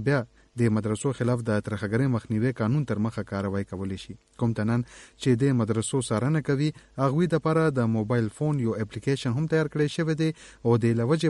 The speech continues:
به فوري توګه یو مدرسې عکسونه او نور تفصیل داخله وزارت ته بلیږلی شي. د وخت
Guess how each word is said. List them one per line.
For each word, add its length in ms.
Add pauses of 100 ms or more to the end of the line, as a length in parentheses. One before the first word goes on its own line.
به 180
فوري 300
توګه 360
یو 160
مدرسې 360 (140)
عکسونه 420 (340)
او 200
نور 240
تفصیل 360 (100)
داخله 300
وزارت 360
ته 120
بلیږلی 460
شي. 120 (280)
د 160
وخت 160